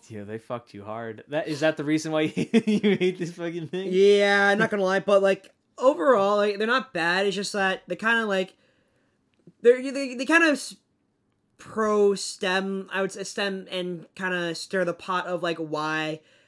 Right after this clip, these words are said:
Speaker 2: people don't join the anime community just because the fans are trash.
Speaker 1: Yeah.
Speaker 2: Like, you hear, if you hear us talking about this and, like, oh, like, oh, this, this, this, and this, like, that's what you're talking about. This is what we're talking about right now. It's like, this is why people don't like joining, like, or wanna watch it, 'cause it's kinda cringe.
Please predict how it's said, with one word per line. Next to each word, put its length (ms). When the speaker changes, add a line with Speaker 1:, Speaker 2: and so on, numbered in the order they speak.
Speaker 2:
people 260
don't 220
join 200
the 100
anime 240
community 320
just 200
because 200
the 100
fans 420
are 60
trash. 760
Speaker 1:
Yeah. 600
Speaker 2:
Like, 320
you 460
hear, 220
if 180
you 140
hear 260
us 200
talking 320
about 260
this 220
and, 100
like, 200
oh, 320
like, 140
oh, 200
this, 140
this, 120
this, 180
and 100
this, 180
like, 180
that's 180
what 60
you're 100
talking 380
about. 260
This 120
is 40
what 120
we're 80
talking 160
about 160
right 200
now. 140
It's 80
like, 100
this 140
is 60
why 120
people 400
don't 340
like 380
joining, 500
like, 180
or 140
wanna 320
watch 240
it, 60
'cause 80
it's 100
kinda 240
cringe. 600